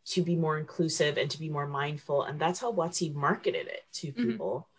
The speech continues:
Speaker 1: was that it was this way of empowering more creators, more creators of color.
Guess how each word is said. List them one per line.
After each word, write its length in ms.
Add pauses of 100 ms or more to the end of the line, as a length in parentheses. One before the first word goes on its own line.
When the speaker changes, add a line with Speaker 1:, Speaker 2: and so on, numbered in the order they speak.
(160)
Speaker 1:
was 200
that 120
it 120
was 180
this 260
way 420
of 380
empowering 800
more 180
creators, 800
more 160
creators 540
of 120
color. 540